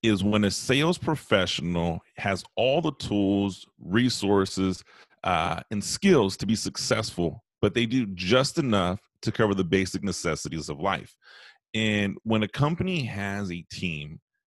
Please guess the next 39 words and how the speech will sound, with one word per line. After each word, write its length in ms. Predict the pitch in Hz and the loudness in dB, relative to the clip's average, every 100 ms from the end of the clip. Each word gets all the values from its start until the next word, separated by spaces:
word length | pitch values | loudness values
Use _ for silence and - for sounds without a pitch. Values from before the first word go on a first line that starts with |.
| - | -2
that 160 | 92 | 0
develops 380 | 92 90 107 110 | 2 2 2 2
this 240 | 110 98 - | -2 -4 -2
level 400 | 90 98 98 98 | 0 2 2 2
of 140 | - | 0
complacency, 1040 | - 78 - 80 80 71 - - 71 71 _ _ _ _ _ _ | -10 -10 -8 -8 -8 -12 -14 -16 -16 -16 _ _ _ _ _ _
you 200 | - 104 | -4 0
have 280 | 123 123 113 | 2 2 0
a 80 | 98 | -2
group 440 | 87 - 123 135 | -4 0 2 4
of, 100 | 104 | 2
let's 180 | 98 107 | 2 0
say 80 | 143 | 0
your 140 | 127 | 0
sales 400 | 101 - 101 98 | 0 2 2 2
team 220 | - 98 85 | -2 -4 -4
is 80 | |
a 60 | 76 | -6
hundred 360 | - 95 73 - | -6 -4 -4 -8
people 300 | 76 - - | -14 -12 -6
or 120 | 82 | -2
a 60 | 85 | -2
thousand 460 | 90 85 80 73 | 0 -2 -2 -6
people. 380 | 73 73 76 80 _ _ _ | -12 -16 -16 -18 _ _ _
You 100 | 104 | 2
have 140 | 139 117 | 2 2
a 40 | |
group 280 | 85 117 113 | -2 -2 -2
of 160 | 104 | -6
people 340 | - 101 - 90 | -4 -4 -2 -4
who 180 | 90 82 | -2 0
are 160 | 85 | 0
now 400 | 85 92 101 98 | -2 -2 0 0
doing 440 | 85 92 82 80 82 | -2 -4 -4 -8 -14
just 400 | 85 110 117 - | -4 -2 -2 -2
enough 540 | 104 95 80 76 - _ _ - | 0 0 -2 -4 -10 _ _ -6
to 140 | 107 | -6
get 260 | 87 85 71 - | -4 -6 -8 -4
by. 360 | 85 71 67 | -2 -2 -4